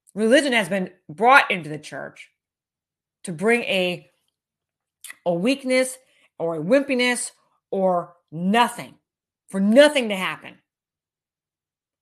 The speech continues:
Look what happened with Jesus when he was, uh, with his disciples and all the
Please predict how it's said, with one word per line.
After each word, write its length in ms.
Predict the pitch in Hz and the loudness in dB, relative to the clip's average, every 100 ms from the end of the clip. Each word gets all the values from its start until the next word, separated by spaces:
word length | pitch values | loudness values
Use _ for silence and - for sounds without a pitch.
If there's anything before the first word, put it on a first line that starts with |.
| _ | _
Look 120 | 220 262 | -10 -4
what 100 | 285 | -4
happened 240 | 277 233 | -4 -6
with 120 | 214 | -10
Jesus 360 | 185 226 202 - | -8 -8 -8 -10
when 100 | 165 | -10
he 140 | 180 | -8
was, 240 | 190 175 151 - _ _ _ _ | -6 -6 -8 -16 _ _ _ _
uh, 140 | 160 160 | -6 -4
with 120 | 175 | -4
his 140 | 185 151 | -6 -8
disciples 460 | 151 170 175 151 | -6 -6 -6 -8
and 80 | 143 | -8
all 160 | 151 165 | -8 -6
the 220 | 165 | -8